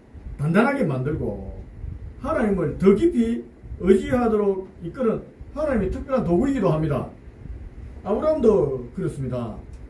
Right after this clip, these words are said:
그는 지금 가나안 사람들과 공존하며 하나님 나라의 비전을 나누고 복을 흘려 보내면서 삶을 살아야 합니다. 그 과정은 여러분 결코 쉽지 않습니다.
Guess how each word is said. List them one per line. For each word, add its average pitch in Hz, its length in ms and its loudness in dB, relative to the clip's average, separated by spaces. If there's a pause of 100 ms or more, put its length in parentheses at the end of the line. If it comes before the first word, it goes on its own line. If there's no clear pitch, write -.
(680)
그는 220 220 2
지금 202 320 2 (420)
가나안 233 400 4
사람들과 190 580 0
공존하며 156 680 0 (560)
하나님 277 300 0
나라의 208 300 2
비전을 208 560 2 (160)
나누고 170 600 2 (120)
복을 277 280 0 (840)
흘려 262 540 2
보내면서 220 680 2 (140)
삶을 247 560 4
살아야 269 360 -2
합니다. 147 340 -4 (920)
그 285 320 0
과정은 208 480 0
여러분 175 280 2
결코 233 220 -4
쉽지 - 300 -10
않습니다. 131 460 -6